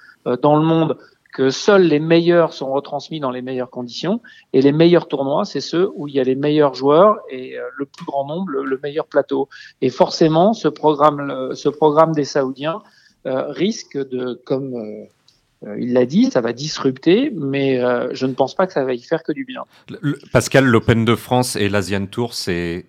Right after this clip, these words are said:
Speaker 2: absolument pas une option ou vous gardez ça quand même à, à l'oreille avec les, les fonds amenés par, euh, Greg Norman ?
Speaker 1: Non, moi, je, je, aujourd'hui, on a deux partenaires qui sont le Tour européen et le Tour, euh, américain.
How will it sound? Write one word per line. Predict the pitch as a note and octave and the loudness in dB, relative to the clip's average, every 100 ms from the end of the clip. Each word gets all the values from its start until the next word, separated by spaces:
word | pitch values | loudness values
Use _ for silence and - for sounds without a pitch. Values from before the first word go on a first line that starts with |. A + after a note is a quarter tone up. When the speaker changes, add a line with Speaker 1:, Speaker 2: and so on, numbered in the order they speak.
| - | -10
Speaker 2:
absolument | G2+ - G2 G2+ G2+ | -10 -6 -4 -2 -2
pas | G#2+ | -2
une | G2 G2+ | -2 -4
option | G2 - C#3 F3 F#3+ | -6 -6 -4 -2 -2
ou | C#3+ | -2
vous | G2+ | -4
gardez | F#2+ F#2 F#2+ | -2 -2 -2
ça | F#2 G#2 | -4 -6
quand | - F#2+ | -4 -4
même | G2 | -2
à, | F#2 E2+ D#2+ | -4 -4 -6
à | E2+ F2 | -6 -6
l'oreille | F2 D#2 F#2+ | -4 -2 0
avec | F2 D#2+ - | 0 -2 -4
les, | E2+ D#2 | -6 -4
les | E2 | -4
fonds | D#2+ - G#2 G#2 | -6 -6 -2 -2
amenés | E2 E2+ | -2 -4
par, | F2+ F2 | -4 -4
euh, | D#2+ D2+ | -4 -6
Greg | D2+ D2+ | -8 -8
Norman ? | D#2 D2+ D#2 E2 D2 C2+ _ _ _ _ A#3 | -8 -6 -8 -8 -12 -16 _ _ _ _ -6
Speaker 1:
Non, | D#3 C#3+ D#3 F#3+ | 2 4 2 -2
moi, | D#3 D#3 D#3+ | 0 4 2
je, | D3 D3 | 0 -6
je, | C#3+ | -8
aujourd'hui, | C#3+ F3 E3 E3+ E3 F3 E3 | -4 -2 0 0 -2 -4 -6
on | C#3 | -6
a | C3+ | -6
deux | C3+ E3 | -2 -2
partenaires | E3+ D3+ - C#3 C#3+ D#3 | 0 -2 -2 -4 -4 -6
qui | - C3 | -10 -16
sont | - C3+ | -10 -4
le | D#3 | -4
Tour | D#3+ E3+ | -2 2
européen | D#3+ D3 D3 D#3 D3+ D3 D3+ - | 2 2 0 -2 -2 -2 -6 0
et | F#3+ F#3 F#3 - | 2 4 2 -2
le | D3+ | -6
Tour, | D3 - D#3+ C#3+ C3 B2+ | -6 -4 -4 -2 -2 -4
euh, | A#2+ A#2+ _ _ _ - | -6 -10 _ _ _ -6
américain. | C#3+ D3+ C#3 C3+ C#3+ D#3+ G3+ G#3 | -4 -2 -2 -4 -2 -2 0 -2